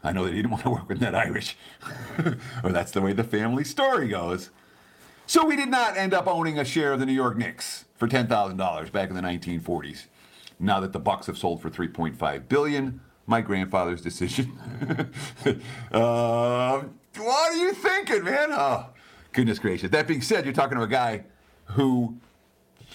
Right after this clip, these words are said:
what was it, ten years ago, twelve years ago, when we used to play with Bitcoin as something to get money in or out of, <laughs> uh, sports books in foreign locales.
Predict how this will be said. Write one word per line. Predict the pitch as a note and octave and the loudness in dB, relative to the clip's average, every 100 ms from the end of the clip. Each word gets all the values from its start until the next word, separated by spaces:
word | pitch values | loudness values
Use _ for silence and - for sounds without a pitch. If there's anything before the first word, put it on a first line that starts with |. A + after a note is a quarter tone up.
| - - - - - | -20 -18 -18 -12 -2
what | F2 | -2
was | D#2+ | -2
it, | B1+ - - - | -14 -16 -16 -8
ten | - G#2 | -2 2
years | A#2 C3 | 2 2
ago, | C#3+ D#3+ E3 - - | 2 2 0 -6 -2
twelve | G2 G#2+ | 0 0
years | A#2+ B2+ | 0 2
ago, | C#3 | 0
when | D3+ | 0
we | F2+ F#2 | -2 0
used | A2+ | -2
to | G#2+ | -2
play | - A#2 A#2 | -2 0 2
with | A2+ A2+ E2+ E2 - - | 0 -2 -6 -14 -16 -2
Bitcoin | B2+ C3 - - A2+ A2 A2 | 0 0 -2 0 0 0 -2
as | G2 G2 | -2 -2
something | A#2 G#2+ A2 G#2+ G2 | -2 -2 -2 -2 -2
to | - G#2+ G2 F#2+ - - _ - D#2 | -2 -2 -2 -6 -14 -20 _ -12 0
get | A#2 G#2+ G2+ | 2 2 -2
money | G#2 A2+ A2+ A2 G#2+ G#2 - _ _ - | 0 2 0 0 -2 -6 -12 _ _ 0
in | B2 A#2+ A#2+ A#2+ | 2 2 0 0
or | G#2 G2+ - | 0 0 2
out | G2+ A2 B2 A#2+ - - | 2 2 0 -8 -14 -4
of, | F#2+ F#2 D#2 - - - _ - | -2 -2 -6 -14 -20 -20 _ -2
<laughs> | A#2+ A#2+ - - - - | -2 -2 -16 -20 -8 0
uh, | G2 E2+ D#2 D#2+ | 0 2 -2 -4
sports | - - A#2 A#2 | -6 0 0 2
books | A2+ G#2 - - - | 0 -2 -6 -14 -6
in | G#2 G3 | -2 -2
foreign | F#3+ B2+ A2+ G#2+ G2+ | 2 2 2 0 0
locales. | F#2+ F2+ D3 D3+ G2+ F#2+ A#2 - | -2 0 2 2 2 -2 -6 -10